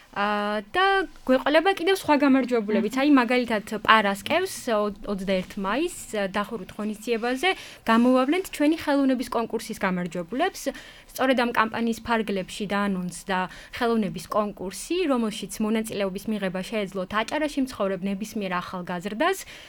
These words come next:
რომელიც რაღაცნაირად შეეცდებოდა სხვადასხვა ხელოვნების ფორმით ეპასუხა თანასწორობისა და მრავალფეროვნების თემაზე, რას ნიშნავს მათთვის თანასწორობა და მრავალფეროვნება.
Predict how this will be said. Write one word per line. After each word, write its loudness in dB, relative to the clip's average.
რომელიც 4
რაღაცნაირად 2
შეეცდებოდა 0
სხვადასხვა 2
ხელოვნების -2
ფორმით 2
ეპასუხა 0
თანასწორობისა -2
და 2
მრავალფეროვნების 0
თემაზე, -6
რას -2
ნიშნავს -4
მათთვის -4
თანასწორობა -6
და -4
მრავალფეროვნება. -4